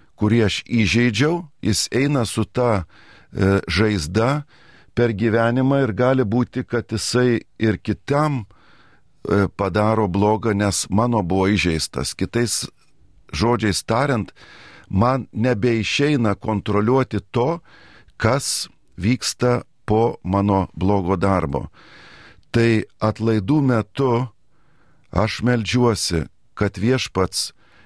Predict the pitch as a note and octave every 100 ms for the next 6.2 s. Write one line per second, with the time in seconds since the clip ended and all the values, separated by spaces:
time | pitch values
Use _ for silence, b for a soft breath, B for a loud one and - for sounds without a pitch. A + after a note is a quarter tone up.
0 | b b - F#2+ G#2 - C#3 - G#2+ A#2+
1 | A#2+ G#2 F#2 - F2+ - G2 G2+ F#2+ -
2 | D2+ C2+ - B B B B - G#2+ -
3 | A2+ G#2+ D2 D#2+ B2+ A#2+ - - E2+ -
4 | B2 B2+ - - B2+ C#3+ - G2 F2+ F2+
5 | F2 - - B B B B G2 A2 A#2+
6 | - -